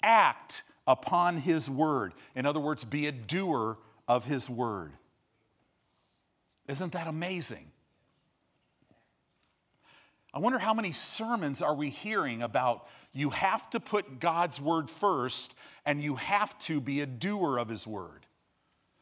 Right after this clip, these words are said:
We need to be hearing that probably in every sermon that we ever hear. That's gotta be a part of it. Because the, the reason why people are suffering loss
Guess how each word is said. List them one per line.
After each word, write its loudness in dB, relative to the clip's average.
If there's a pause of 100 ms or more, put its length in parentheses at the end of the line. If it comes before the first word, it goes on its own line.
(260)
We 4
need 2
to 2
be -4
hearing 0
that 2
probably 4
in -2
every 0
sermon -2 (280)
that 2
we -2
ever 6
hear. 0 (200)
That's 2
gotta 6
be 0
a 2
part 4
of -2
it. -10 (720)
Because 2
the, 0 (220)
the 4
reason 2
why 8
people 4
are 6
suffering 2
loss 6